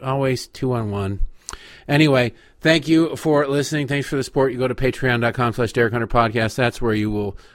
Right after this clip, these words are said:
find the place to enter for those books. And, uh, I think I'll post a couple of pictures from Quinn's birthday party. You had fun at your birthday party, right?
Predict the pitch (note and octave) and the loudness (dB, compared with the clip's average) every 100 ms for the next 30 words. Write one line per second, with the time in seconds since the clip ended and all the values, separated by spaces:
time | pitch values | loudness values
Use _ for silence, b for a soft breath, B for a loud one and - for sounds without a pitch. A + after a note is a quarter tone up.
0 | b b - - D3+ C#3 C3+ C3+ C3 C3 | b b -4 2 4 4 2 0 0 -2
1 | B2+ B2 A#2+ G#2 B2 A#2 - C3+ C3 C3 | -2 -2 -4 -2 0 0 -2 -6 -2 -2
2 | C#3 C3 B2+ B2 A#2+ A2+ - B2+ - - | 0 -2 0 0 0 -2 -2 -2 -2 -12
3 | - b b b b D#3 F3 F3 F3 E3+ | -16 b b b b 0 2 4 2 4
4 | E3 E3 E3 F#3 F3+ F3 F3+ F3 - - | 2 2 2 2 2 0 2 0 -2 -4
5 | D#3+ D#3 C#3+ D#3 - D3 - C#3 - C#3+ | -2 0 0 0 -2 -6 -6 -6 -4 -2
6 | C3+ C3+ C#3+ - G2+ - F2 F#2 A2 C3 | -4 -4 -6 -4 0 4 4 2 -2 -4
7 | - D#3+ C#3 F#2 F#2 F2+ G2 - F2+ F#2 | -2 0 0 -2 -4 -6 -8 -6 -6 -4
8 | B2 | -6